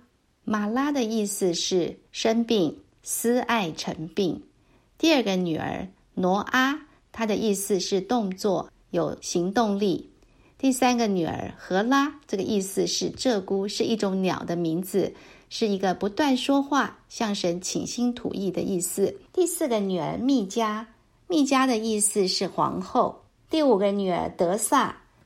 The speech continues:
德萨是，呃，讨人喜欢、美丽的。雅歌书当中，良人形容她的佳偶的美丽，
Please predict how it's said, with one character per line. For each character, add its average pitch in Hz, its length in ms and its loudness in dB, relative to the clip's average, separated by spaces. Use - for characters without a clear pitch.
德 208 160 4
萨 233 320 2
是， 220 440 2
呃， 170 320 -2
讨 170 180 2
人 180 220 2
喜 - 260 -4
欢、 262 420 4
美 175 220 0
丽 226 260 4
的。 175 300 0
雅 202 220 4
歌 269 220 6
书 269 220 2
当 247 260 4
中， 240 440 2
良 220 320 4
人 214 260 6
形 226 240 2
容 214 200 4
她 226 180 0
的 202 180 2
佳 226 280 2
偶 185 240 0
的 185 120 -2
美 180 260 0
丽， 196 360 0